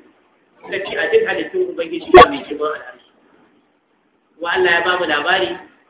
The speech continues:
ya daidaita kan al'arshi daidaito irin wanda ya dace da shi. Ba daidaito irin nawa ba ko naka. Ko ba mu iya daidaita kan abu sai in muna kai shi an janye shi ba za mu yi ba irin wannan Allah ne ba. Sai ya ce in an motsa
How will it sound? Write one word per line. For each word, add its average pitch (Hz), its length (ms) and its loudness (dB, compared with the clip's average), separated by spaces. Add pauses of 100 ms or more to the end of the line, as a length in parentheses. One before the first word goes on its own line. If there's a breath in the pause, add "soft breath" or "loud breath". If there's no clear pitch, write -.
(260)
ya 185 180 2
daidaita 185 400 2
kan 180 160 -4
al'arshi 170 400 -4
daidaito 180 460 0
irin 190 180 -4
wanda 165 240 -4
ya - 80 -6
dace 151 240 -2
da 120 80 -18
shi. - 140 -20 (340)
Ba 440 160 -4
daidaito 415 460 0
irin 440 260 0
nawa 151 240 0
ba 156 60 -6
ko 160 140 -4
naka. 156 300 -4 (400)
Ko 185 60 -4
ba 214 240 2
mu 370 80 -4
iya 202 80 -2
daidaita 349 480 2
kan 202 160 -6
abu - 240 -10
sai 190 160 -2
in 185 140 -6
muna - 260 -6
kai 156 160 -10
shi - 160 -20
an - 160 -12
janye 160 280 -8
shi 143 100 -18
ba 143 340 -8
za 131 140 -8
mu 131 100 -10
yi 127 160 -16
ba 147 80 -20
irin 160 220 -8
wannan 135 200 -8
Allah 131 220 -16
ne - 140 -20
ba. - 120 -20 (720)
Sai 294 140 -6
ya 170 160 0
ce 185 120 -4
in 165 120 -6
an 170 160 -6
motsa 180 360 0